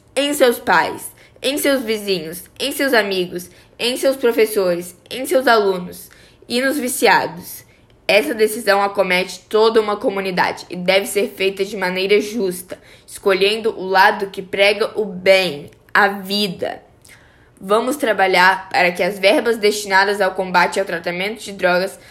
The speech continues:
sejam destinadas também à educação, pois nes-, essa sim será essencial para construir nosso país. Devemos ensinar sobre os prejuízos do uso das substâncias com informações reais,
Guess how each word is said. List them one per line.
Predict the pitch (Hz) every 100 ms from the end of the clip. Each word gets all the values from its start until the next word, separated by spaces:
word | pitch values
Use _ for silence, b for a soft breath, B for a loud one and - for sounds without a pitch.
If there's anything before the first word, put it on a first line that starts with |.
| B
sejam | - 220 226
destinadas | 220 214 202 190 190 196 214 - b b -
também | 247 247 208 214 208 -
à | 220 226 220
educação, | 214 214 - - - 180 117 -
pois | 190 202
nes-, | 196 214 262 - - _ -
essa | - 240 320
sim | - 196 208 - B B
será | 220 196 - -
essencial | 254 277 277 247 220 247 226 196 196
para | 202 185
construir | 196 196 240 - 220 196 226 294
nosso | 208 190 190 233 226
país. | 220 208 170 151 - - _ _ - B B B
Devemos | 196 180 208 254 247
ensinar | 233 226 208 196 208 -
sobre | 202
os | 208
prejuízos | - 233 247 294 269 220 214 208 220
do | 190
uso | 220 240 240
das | 226 220
substâncias | 208 196 - - - 185 208 202 - B B
com | 220 220
informações | 220 233 214 214 220 214
reais, | 277 233 196 170 156 -